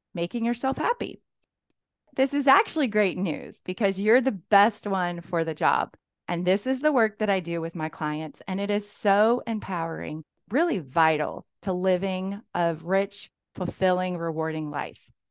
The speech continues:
So before you decide to end your marriage because you think that will make you happy, you need to learn how to make yourself happy. I can help you create a vision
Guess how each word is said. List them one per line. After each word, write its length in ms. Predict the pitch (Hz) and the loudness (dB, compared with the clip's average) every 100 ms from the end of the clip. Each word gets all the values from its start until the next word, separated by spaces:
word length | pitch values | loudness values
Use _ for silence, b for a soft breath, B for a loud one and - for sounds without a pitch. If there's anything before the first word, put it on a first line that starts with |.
| _ _ _ _ | _ _ _ _
So 160 | 220 | 2
before 360 | 185 190 - 190 | 2 2 2 2
you 140 | 262 | 2
decide 720 | 285 294 - 240 175 165 175 202 _ _ | 0 -2 2 4 4 2 -2 -8 _ _
to 240 | - 202 180 - | -2 0 0 -4
end 220 | 175 190 | -4 0
your 120 | 240 | 2
marriage 540 | 247 220 190 180 180 | 2 2 2 2 2
because 320 | - 180 175 160 | -4 -8 -8 -10
you 100 | 151 | -12
think 240 | - 156 170 | -6 -6 -6
that 240 | 185 170 - - | -6 -8 -10 -12
will 140 | 170 | -8
make 200 | 165 165 | -8 -6
you 80 | 214 | -4
happy, 460 | 254 285 254 208 208 _ _ | 0 0 0 -2 -2 _ _
you 80 | 202 | -12
need 240 | 180 185 180 | -8 -8 -6
to 100 | 202 | -6
learn 340 | 190 175 170 | -4 -4 -6
how 320 | 160 165 151 - | -6 -4 -4 -6
to 120 | - | -10
make 180 | 160 143 | -8 -8
yourself 340 | 170 - 156 | -8 -6 -6
happy. 420 | 170 185 - - 208 _ _ _ _ - | -4 -8 -10 -18 -20 _ _ _ _ 0
I 200 | 220 339 | 2 2
can 180 | 370 285 | 2 0
help 280 | 247 226 226 | 2 0 0
you 120 | 202 | -8
create 440 | - 185 185 185 | -6 -6 -4 -2
a 80 | 170 | -4
vision 560 | 151 160 180 233 254 | -4 -6 -4 -2 -2